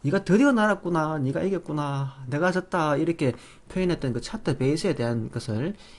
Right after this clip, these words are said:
이해를 하시고 오늘 강좌를 보시면 여러분들이 대응하는데 좀 더 편안하지 않을까, 이렇게 생각을 합니다. 그리고 여러분, 이런, 어, 차트들은 사실 이제 외부 변수, 그러니까 뭐 예를 들어서 미국이 삼 퍼센트, 사 퍼센트 폭락했다든지,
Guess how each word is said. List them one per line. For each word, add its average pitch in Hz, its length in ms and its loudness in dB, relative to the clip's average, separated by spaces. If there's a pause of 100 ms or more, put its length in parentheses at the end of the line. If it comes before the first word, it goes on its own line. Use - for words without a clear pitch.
(140)
이해를 165 380 4
하시고 123 800 -2 (240)
오늘 151 240 0
강좌를 117 460 0
보시면 117 600 -2 (300)
여러분들이 139 420 -2
대응하는데 135 520 0
좀 120 200 -2
더 107 180 -2 (500)
편안하지 151 440 -2
않을까, 117 420 -2
이렇게 117 200 -6
생각을 120 320 -8
합니다. 113 320 -12 (560)
그리고 220 260 2
여러분, 196 300 6
이런, 220 540 4
어, 135 340 4
차트들은 143 600 -2
사실 139 420 -4
이제 123 320 2 (600)
외부 147 280 8
변수, 131 460 4 (140)
그러니까 147 360 -4
뭐 123 160 -2
예를 131 160 0
들어서 123 260 0
미국이 139 360 2
삼 131 220 -2
퍼센트, 165 340 -4
사 - 140 -8
퍼센트 143 420 -4
폭락했다든지, 131 1000 -4